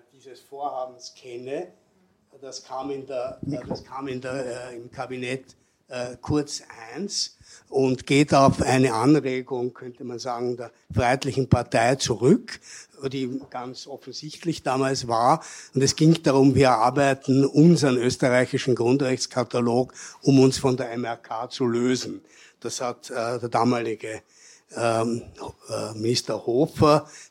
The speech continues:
ganz ausdrücklich, äh, einmal im, im Fernsehen gesagt. Also das war der Hintergrund der, des Ganzen.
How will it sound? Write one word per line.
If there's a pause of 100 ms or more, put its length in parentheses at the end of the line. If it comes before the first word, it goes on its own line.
(220)
ganz
ausdrücklich,
äh,
einmal
im, (400)
im
Fernsehen
gesagt.
Also
das
war
der
Hintergrund (360)
der,
des
Ganzen.